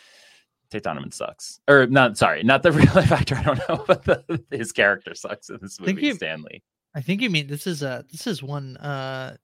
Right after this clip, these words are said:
Speaker 2: uh, J-, Jimmy Cooper from the O C. That's
Speaker 1: Yes, similarly,
Speaker 2: Yeah.
Speaker 1: like, "Oh, he kinda sucks. I guess that's some, let's just write him off the show because we don't
Speaker 2: Yeah.
Speaker 1: have <laughs> anything to do with him."
Speaker 2: Yeah.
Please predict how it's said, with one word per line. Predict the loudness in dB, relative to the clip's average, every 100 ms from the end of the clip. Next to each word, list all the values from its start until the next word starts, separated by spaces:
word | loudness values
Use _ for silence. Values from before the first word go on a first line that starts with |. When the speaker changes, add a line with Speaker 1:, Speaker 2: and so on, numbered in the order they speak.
| -10
Speaker 2:
uh, | -10
J-, | -8 -10 -8
Jimmy | -4 -2 0
Cooper | 0 0 -2 -12 -16
from | -14 -10
the | -6
O | -6
C. | -4 -6 -6 _ _ _
That's | -8 -4
Speaker 1:
Yes, | -2 0 0 0 -2 -6 -10 -16
similarly, | -10 -4 -2 0 0 0
Speaker 2:
Yeah. | -2
Speaker 1:
like, | -2 -2
"Oh, | -4
he | -4
kinda | -2 -2
sucks. | -2 -2 -2 -4
I | -4
guess | -4
that's | -4 -6
some, | -8 -8 -16
let's | -16 -14 -12
just | -14
write | -8 -6 -6
him | -8
off | -10 -12
the |
show | -10 -10
because | -10 -14 -18
we | -16
don't | -10
Speaker 2:
Yeah. | -8 -8
Speaker 1:
have | -10 _
<laughs> |
anything | -18 -14 -16
to | -14
do | -16 -18
with | -20 -18 -18
him." | -18 -20 -20 _ _ -8
Speaker 2:
Yeah. | -4 -6